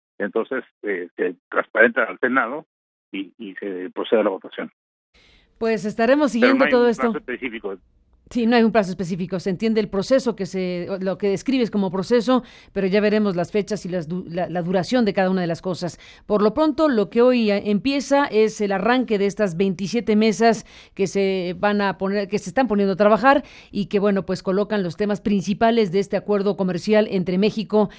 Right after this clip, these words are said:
Speaker 2: Estados Unidos y Canadá, este T L C de América del Norte que ahora está a revisión. Gracias, Héctor Larios, por tomarme la llamada y, si no te importa, seguimos la comunicación para seguir de cerca lo que va pasando allá.
Speaker 1: Con todo gusto, Carmen, y gracias a ti y a tu auditorio.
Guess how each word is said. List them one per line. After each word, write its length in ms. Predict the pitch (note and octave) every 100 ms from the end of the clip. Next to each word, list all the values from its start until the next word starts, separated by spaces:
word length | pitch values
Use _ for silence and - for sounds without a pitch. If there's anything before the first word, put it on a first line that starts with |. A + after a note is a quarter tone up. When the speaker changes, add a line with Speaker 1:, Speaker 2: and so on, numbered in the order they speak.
| -
Speaker 2:
Estados 400 | F#3+ - G#3+ E3
Unidos 240 | G3+ G#3 -
y 140 | A3+
Canadá, 480 | G#3+ G3 F#3+ F#3 E3+ - -
este 340 | G3+ G3 G#3 F#3+
T 220 | G3+ G3+
L 140 | F#3+
C 200 | E3+ A3+
de 80 | G#3
América 320 | F#3+ G3+ G3+
del 180 | G3 G3+
Norte 340 | B3 B3+ B3 -
que 100 | F#3+
ahora 200 | G3 F3+
está 340 | - G3+ G#3 G3+
a 120 | G3
revisión. 640 | G3 F#3 F3 - F#3+ F3 - - - F3+
Gracias, 560 | A3+ C4+ C4 B3+ - -
Héctor 500 | C#4 - B3 A#3+ A3
Larios, 380 | A#3 B3 A3+
por 160 | - G#3
tomarme 300 | F#3+ A3 A3+
la 100 | G#3
llamada 360 | G3 A3 B3 C#4
y, 180 | A3 G3
si 120 | G#3
no 120 | A3+
te 100 | A#3+
importa, 400 | G3 B3+ C4 C4
seguimos 340 | F#3+ G#3+ A3
la 80 | G3
comunicación 540 | F3+ F#3 F3+ F3 G#3+ G#3
para 160 | F#3+
seguir 180 | F#3 G3+
de 80 | G3
cerca 220 | G#3 G3+
lo 160 | G3+ F3+
que 80 |
va 100 | G3
pasando 300 | G3 F#3 F#3+
allá. 220 | F#3 E3 - _ _ _ _ _ _ _ _ _ _
Speaker 1:
Con 160 | B2+ A#2
todo 140 | C#3+
gusto, 220 | D3 C#3
Carmen, 300 | A#2+ C3+ C#3+
y 60 | A2+
gracias 320 | B2 B2 A#2+
a 20 |
ti 120 | -
y 60 | D#3
a 60 | A#2+
tu 120 | G#2+
auditorio. 340 | F#2 F#2 -